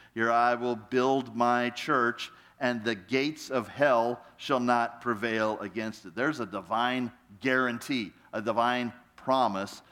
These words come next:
that Jesus is gonna build his church. Nothing's gonna stop hi-, his church.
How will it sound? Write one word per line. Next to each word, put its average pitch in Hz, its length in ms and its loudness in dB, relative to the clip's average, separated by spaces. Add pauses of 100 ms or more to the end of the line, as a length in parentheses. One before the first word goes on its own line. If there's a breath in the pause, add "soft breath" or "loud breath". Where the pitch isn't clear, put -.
(140 loud breath)
that 107 220 -4
Jesus 139 420 -4
is 110 120 -16
gonna 120 200 -2
build 123 360 0
his 117 160 -6
church. 113 400 -2
Nothing's 120 520 -2
gonna 95 220 -10
stop - 480 -4 (380)
hi-, 123 60 -6
his 104 360 -8
church. - 480 -8